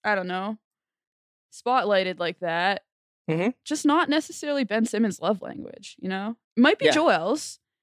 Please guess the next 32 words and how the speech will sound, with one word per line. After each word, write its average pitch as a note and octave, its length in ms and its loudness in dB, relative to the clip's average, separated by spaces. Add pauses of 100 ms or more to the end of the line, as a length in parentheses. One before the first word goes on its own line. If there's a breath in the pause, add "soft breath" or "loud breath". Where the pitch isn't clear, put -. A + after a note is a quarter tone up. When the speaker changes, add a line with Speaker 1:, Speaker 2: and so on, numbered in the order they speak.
(200)
Speaker 1:
I A#3 40 -6
think C4 100 0
that's, C4+ 100 -2
like, C4+ 120 2
Speaker 2:
Yeah. C4+ 80 0
Speaker 1:
probably A#3+ 220 4
why A#3+ 140 2
he C4 80 0
got, A3+ 300 0
got A3 180 4
along G#3+ 280 2
so A3+ 180 0
well G#3 240 2
with G3+ 120 2
Jimmy G3+ 200 -2
Butler G3+ 460 2
and, G#3 160 0
and, F#3 200 -2
and G3 160 -2
Ben G3 200 4
Simmons F#3+ 340 -4
didn't. F#3+ 400 2 (360)
So, G3+ 520 0 (300)
you A#3+ 100 -2
know, G#3 140 0
fr-, - 140 -20 (100)
from G#3+ 180 -2
there, A3+ 400 4
I F3+ 100 0
think, G#3 320 -4
you - 60 -4
know, G#3 240 0